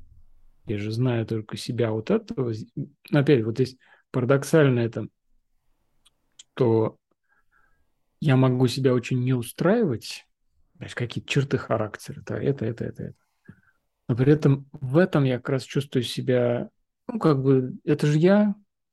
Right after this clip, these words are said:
вот тут-то я и как раз и чувствую себя безопасно. И вот эта вот одновременность, это как,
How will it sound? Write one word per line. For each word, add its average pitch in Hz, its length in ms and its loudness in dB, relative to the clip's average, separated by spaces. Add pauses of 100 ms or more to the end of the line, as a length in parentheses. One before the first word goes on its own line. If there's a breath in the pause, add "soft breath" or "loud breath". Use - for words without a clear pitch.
(160)
вот 135 200 -4
тут-то 147 320 2
я 123 180 2
и 123 40 -2
как 123 180 -6
раз 143 180 2
и 147 80 -2
чувствую 208 320 0
себя 131 160 0
безопасно. 117 640 -6
И - 140 -4
вот 139 100 8
эта 143 200 8
вот 131 120 0
одновременность, 147 840 2
это 135 180 0
как, 143 300 -2